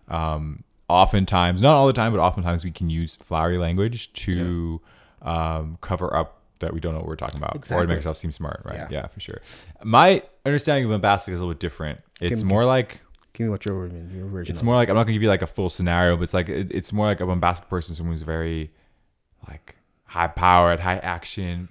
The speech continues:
Speaker 1: extra, like,
Speaker 2: Mm.
Speaker 1: like that kind of thing. Like Dennis Rodman from the Chicago Bulls, bombastic, dyed hair, painted nails,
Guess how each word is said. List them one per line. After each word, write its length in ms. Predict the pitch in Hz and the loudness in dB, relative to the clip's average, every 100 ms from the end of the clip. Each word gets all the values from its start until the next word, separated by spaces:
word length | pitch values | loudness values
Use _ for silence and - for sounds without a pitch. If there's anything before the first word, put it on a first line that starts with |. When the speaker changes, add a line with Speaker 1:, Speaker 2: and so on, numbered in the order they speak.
| _ _ 117 | _ _ 0
Speaker 1:
extra, 880 | 120 - - 127 123 117 120 113 - | 0 -2 -4 0 4 4 2 0 -2
like, 240 | 92 92 | 0 0
Speaker 2:
Mm. 500 | 285 339 262 107 95 - | -2 -4 -6 -6 -12 -4
Speaker 1:
like 240 | 107 87 | -2 0
that 180 | 101 107 | 2 2
kind 160 | 107 101 | 2 -2
of 80 | - | -2
thing. 140 | 104 | -2
Like 200 | 98 90 | -2 0
Dennis 320 | 101 117 120 110 | 4 4 4 4
Rodman 580 | 110 107 101 95 87 | 6 6 6 2 0
from 160 | 85 92 | -4 -8
the 20 | |
Chicago 260 | - 95 90 | -2 -2 0
Bulls, 220 | 82 82 | -2 -2
bombastic, 580 | 98 90 92 87 - 80 | 0 2 4 2 -2 -4
dyed 320 | 95 90 90 | 2 4 4
hair, 280 | 90 90 82 | 2 0 0
painted 400 | - - 95 87 | 2 2 2 0
nails, 540 | 87 87 85 78 78 | -2 0 -2 -4 -8